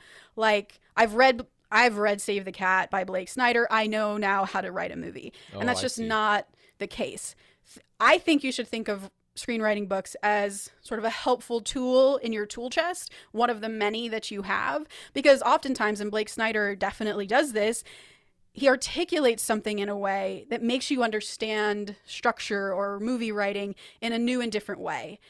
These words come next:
Speaker 1: And that can do nothing but help you. But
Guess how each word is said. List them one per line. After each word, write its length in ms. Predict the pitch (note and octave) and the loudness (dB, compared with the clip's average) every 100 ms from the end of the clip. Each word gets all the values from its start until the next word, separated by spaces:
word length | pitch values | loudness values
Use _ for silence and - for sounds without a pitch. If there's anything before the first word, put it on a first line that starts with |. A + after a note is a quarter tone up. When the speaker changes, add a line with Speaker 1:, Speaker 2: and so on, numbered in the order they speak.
| - _ - | -20 _ -2
Speaker 1:
And 360 | A3+ A3+ A3 G#3 | 0 2 0 -2
that 200 | A#3+ B3+ | -4 -4
can 200 | A#3+ - _ _ _ _ | -8 -8 _ _ _ _
do 140 | B3+ B3 | -2 2
nothing 480 | C4 D4+ C#4+ A#3 | 6 6 4 0
but 120 | G#3 - | 0 -2
help 280 | F#3+ F3+ - | -6 -8 -10
you. 240 | B2 C4 - - _ G#3 | -10 -12 -18 -20 _ 4
But 400 | C4+ B3 - | 6 6 4